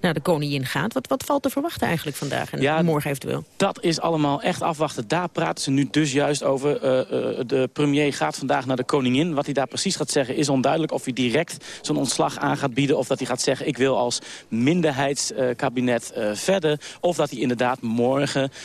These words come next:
Speaker 2: eh, in het debat, als, eh, dat debat plaatsvindt, gaat zeggen, "Jongens, ik trek de stekker eruit." Dat is allemaal afwachten. Dat zijn nou precies vragen waar ze op dit moment, eh, over aan het praten zijn.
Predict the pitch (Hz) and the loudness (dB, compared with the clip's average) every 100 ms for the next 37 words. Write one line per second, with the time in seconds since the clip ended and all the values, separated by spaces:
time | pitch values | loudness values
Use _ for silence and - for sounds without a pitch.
0 | - 117 - 165 143 107 107 131 - 127 | -6 -2 0 2 2 0 0 -2 -2 -2
1 | 120 113 - 117 110 120 107 113 - 131 | -2 -2 -2 0 0 -2 -2 -4 0 0
2 | 127 139 120 120 - 131 123 117 117 123 | 0 -4 -4 -2 0 0 2 0 0 -2
3 | - - 127 139 120 - - 147 131 123 | -6 -4 -2 0 -2 -2 -2 0 0 0
4 | 127 110 190 180 143 127 120 143 151 123 | -2 -4 -2 0 0 0 -2 -2 -4 -2
5 | 165 160 131 - 120 - 240 - 185 170 | -2 0 -2 -4 -2 0 0 0 0 0
6 | 165 - - - 123 117 110 - 98 - | -4 -8 -18 -4 -2 0 -2 -4 -18 -6
7 | 127 104 170 160 131 143 - - 117 - | -4 0 0 2 2 0 -6 -2 0 2
8 | 113 113 110 - 85 - 98 85 | 0 -2 -6 -2 -4 -2 -4 -4